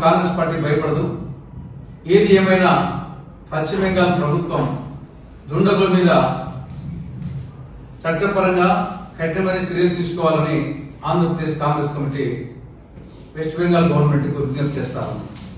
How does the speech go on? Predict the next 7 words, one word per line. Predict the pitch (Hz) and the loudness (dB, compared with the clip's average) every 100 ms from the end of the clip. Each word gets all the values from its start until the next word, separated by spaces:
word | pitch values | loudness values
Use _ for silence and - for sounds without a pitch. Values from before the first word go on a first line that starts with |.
| - - - 151 | -16 -14 -14 -2
రాష్ట్ర | 170 - - 214 | 2 2 4 4
విభజన | 180 190 196 | 4 4 4
సందర్భంగా | 185 175 160 170 151 147 131 - - - - - - - - - - - - - - - - - - - - | 2 2 2 2 0 2 2 0 -4 -10 -14 -18 -20 -20 -20 -20 -20 -20 -20 -20 -20 -20 -16 -14 -14 -12 -2
అన్ని | 202 214 | 0 2
విధాలా | 214 214 208 208 202 202 - | 4 6 8 8 6 4 2
అభివృద్ధి | 165 196 190 | 0 0 0
చెందినటువంటి | 185 180 180 185 175 | -2 -2 0 0 2